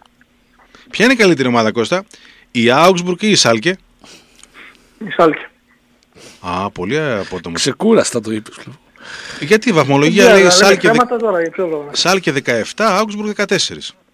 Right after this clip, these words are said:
Speaker 1: Σε δεκατέσσερα μάτς.
Speaker 2: Α,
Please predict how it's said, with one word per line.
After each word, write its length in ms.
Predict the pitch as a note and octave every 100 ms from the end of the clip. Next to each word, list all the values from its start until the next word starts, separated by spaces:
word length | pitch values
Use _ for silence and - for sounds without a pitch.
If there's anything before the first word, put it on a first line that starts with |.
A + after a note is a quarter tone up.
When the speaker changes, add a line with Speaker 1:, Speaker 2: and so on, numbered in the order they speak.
| _ _ _ _ _ _
Speaker 1:
Σε 120 | -
δεκατέσσερα 480 | A#2 A2 A2 G#2 F#2
μάτς. 300 | F2+ E2+ - _ _ _ _ _ _ _ _ _ _
Speaker 2:
Α, 100 | _